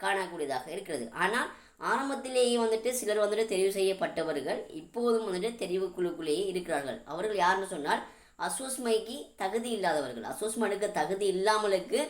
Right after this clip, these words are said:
என்ன செஞ்சுக்கிறாங்க? அசோஸ்மைக்குள்ள தகுதியாகவே இருக்கிறாங்களே தவிர, ஏராளமானவர்கள், தகுதி உடையவர்கள் வந்துக்கிட்டு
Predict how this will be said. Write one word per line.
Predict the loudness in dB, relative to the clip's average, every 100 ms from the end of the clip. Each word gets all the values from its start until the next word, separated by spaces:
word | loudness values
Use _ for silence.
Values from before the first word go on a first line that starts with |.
| -4
என்ன | -6 -4 -2
செஞ்சுக்கிறாங்க? | -2 -2 -2 -2 -2 -6 -16 _ _ -8
அசோஸ்மைக்குள்ள | -6 -4 -4 -2 0 0 -2 0
தகுதியாகவே | 2 4 6 6 6 4 2
இருக்கிறாங்களே | 0 0 0 2 0
தவிர, | -2 -4 2 0 0 -18 -20 _ _ -14
ஏராளமானவர்கள், | 0 0 2 0 0 4 4 4 4
தகுதி | 2 2 0 0
உடையவர்கள் | 2 8 10 10 6 2 0
வந்துக்கிட்டு | -2 -2 -2 0 0